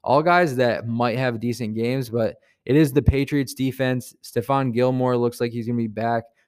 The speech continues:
from the covid list. And for that reason, we have a lot of guys in the moldy buns tier. Drew Lock finds himself there.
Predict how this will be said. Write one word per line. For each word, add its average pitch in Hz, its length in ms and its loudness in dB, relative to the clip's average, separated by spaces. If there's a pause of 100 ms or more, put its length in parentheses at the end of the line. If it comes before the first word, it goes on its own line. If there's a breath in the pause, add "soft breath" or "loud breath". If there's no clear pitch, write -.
from 120 180 0
the 117 80 2
covid 117 400 2
list. 113 460 2 (680)
And 123 240 0
for 127 160 2
that 131 280 4
reason, 135 580 2 (160)
we 127 160 0
have 131 160 4
a 131 60 4
lot 123 240 6
of 120 60 2
guys 120 280 2
in 117 100 0
the 120 60 0
moldy 113 320 2
buns 110 340 -2
tier. 110 400 0 (280)
Drew 151 220 6
Lock 131 300 6
finds 123 300 2
himself 120 400 0
there. 117 380 0